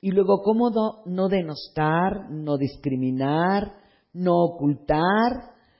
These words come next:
no utilizar los adjetivos ofensivos,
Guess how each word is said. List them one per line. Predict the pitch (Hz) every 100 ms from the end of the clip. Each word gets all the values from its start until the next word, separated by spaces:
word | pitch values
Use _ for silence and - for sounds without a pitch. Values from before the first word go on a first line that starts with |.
| _
no | 185 190 190 202
utilizar | 202 196 170 147 147 165 156 156
los | 151 -
adjetivos | 131 123 139 - 139 131 131 - - - -
ofensivos, | 143 175 180 - 277 262 208 240 - -